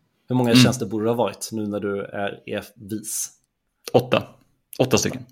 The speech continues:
Speaker 2: Ja.
Speaker 1: Snyggt.
Speaker 2: Men, men en liten snabb, jag vet att vi ska runda av här, men en liten snabb, eh, anekdot då är att en av tjänsterna, vi använder Kubernetes. För att vi behövde, vår tjänst var, liksom, under, ehm,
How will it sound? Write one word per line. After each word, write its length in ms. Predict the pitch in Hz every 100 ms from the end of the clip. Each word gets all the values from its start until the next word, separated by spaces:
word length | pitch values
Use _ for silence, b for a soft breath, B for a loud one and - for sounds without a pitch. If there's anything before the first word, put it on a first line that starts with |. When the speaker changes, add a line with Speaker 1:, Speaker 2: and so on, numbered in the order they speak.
| _ _ _ _ _ -
Speaker 2:
Ja. 80 |
Speaker 1:
Snyggt. 420 | - - - - -
Speaker 2:
Men, 160 | 139 - -
men 240 | 127 135
en 260 | 101 - 127
liten 180 | 139 127
snabb, 300 | 127 107 117
jag 100 | 120
vet 120 | 113
att 120 | 101
vi 320 | 101 98 95
ska 240 | 95 110 98
runda 220 | 98 98
av 100 | 104
här, 100 | 101
men 100 | -
en 80 | 113
liten 180 | 113 104
snabb, 360 | 104 101 90 98
eh, 320 | 95 95 -
anekdot 360 | 104 101 117
då 60 | 110
är 60 | 117
att 200 | - - B B B -
en 180 | 120
av 80 | 135
tjänsterna, 680 | 123 127 - 101 104 123 - - _ b b
vi 120 | - 131
använder 260 | 127 101
Kubernetes. 600 | 98 98 95 92 - - b b b _
För 120 | - 110
att 120 | -
vi 140 | 113
behövde, 440 | 110 113 98 101 101
vår 180 | 120 117
tjänst 300 | 113 107 -
var, 100 | 101
liksom, 240 | 95 101
under, 340 | 95 92 92 90 b b b b b b _ -
ehm, 760 | 95 92 92 92 92 92 90